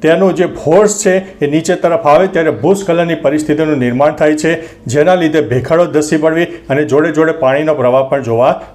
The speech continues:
મળતો હોય છે. હવે મિત્રો, વાત કરીશું કુદરતી આફતની. અત્યારે જ્યારે કુદરત અત્યારે રૂઠી રહી છે જાણે કે, તેવી રીતે આપણને કુદરતી આફતોમાં ખાસ કરીને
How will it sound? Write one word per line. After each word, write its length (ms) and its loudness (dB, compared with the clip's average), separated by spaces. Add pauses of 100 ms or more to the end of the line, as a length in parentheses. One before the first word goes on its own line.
મળતો 280 0
હોય 200 0
છે. 220 -4
હવે 240 2
મિત્રો, 340 2
વાત 280 4
કરીશું 380 -2
કુદરતી 500 -2
આફતની. 640 -2 (480)
અત્યારે 360 2
જ્યારે 300 4
કુદરત 520 0
અત્યારે 480 0 (320)
રૂઠી 400 0
રહી 260 2
છે 200 -4
જાણે 320 0
કે, 200 -4 (440)
તેવી 240 2
રીતે 220 0
આપણને 300 2
કુદરતી 520 0
આફતોમાં 640 -2
ખાસ 320 2
કરીને 440 -2